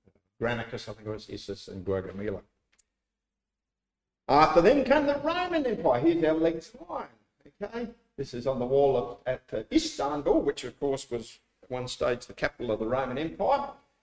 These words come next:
uh, Constantinople, and it covered that area. The Roman Empire,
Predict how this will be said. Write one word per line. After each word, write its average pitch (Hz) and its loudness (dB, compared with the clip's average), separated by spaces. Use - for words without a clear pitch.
uh, 110 -8
Constantinople, 165 -2
and 151 -4
it - -8
covered 170 -10
that - -8
area. 208 -8
The - -14
Roman 233 -2
Empire, 117 -6